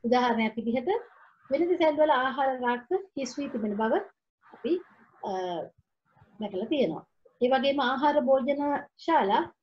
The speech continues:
හිස් වෙලා තියෙනවා. ආහාර ගැනීමේ රටාවත් වෙනස් වෙලා තියෙනවා. උදාහරණ විදිහට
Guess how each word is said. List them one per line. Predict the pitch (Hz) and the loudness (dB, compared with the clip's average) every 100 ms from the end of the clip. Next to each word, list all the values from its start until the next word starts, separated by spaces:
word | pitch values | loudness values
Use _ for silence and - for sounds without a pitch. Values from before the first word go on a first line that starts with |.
| _ | _
හිස් | 247 - | -8 -4
වෙලා | 214 190 | -2 -2
තියෙනවා. | 277 240 156 95 - _ _ _ _ _ _ | -4 -4 -4 -8 -20 _ _ _ _ _ _
ආහාර | - 269 320 311 | -4 0 0 0
ගැනීමේ | 240 220 220 233 | 0 0 0 0
රටාවත් | 220 214 220 240 - | 0 0 -2 -2 -4
වෙනස් | 247 220 202 | -4 -2 -4
වෙලා | 196 180 254 | -6 -6 -4
තියෙනවා. | 233 175 135 - | -4 -6 -10 -10
උදාහරණ | 208 214 208 202 | -6 -4 -4 -6
විදිහට | 196 202 233 392 - | -4 -4 -2 -4 -6